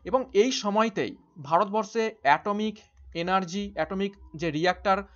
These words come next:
অপসরা সেটা এসেছিল, আইওসিএল, ওএনজিসি,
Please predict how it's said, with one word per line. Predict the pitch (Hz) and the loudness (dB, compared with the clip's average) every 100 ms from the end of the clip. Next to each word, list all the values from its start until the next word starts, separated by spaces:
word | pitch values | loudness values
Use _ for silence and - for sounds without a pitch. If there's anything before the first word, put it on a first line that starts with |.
| _ - - | _ -8 4
অপসরা | 180 208 - 226 226 - | 4 4 0 2 2 -2
সেটা | - 180 190 | -4 2 2
এসেছিল, | 196 208 208 208 214 _ _ - - | 0 -4 -2 -2 -4 _ _ -20 -6
আইওসিএল, | - 160 208 233 - 220 226 226 233 - _ - - _ - - - _ | 4 6 6 4 -2 0 2 2 -2 -16 _ -20 -20 _ -20 -20 -20 _
ওএনজিসি, | 175 185 220 226 226 202 240 233 233 | -2 2 2 2 -2 -4 -2 -2 -6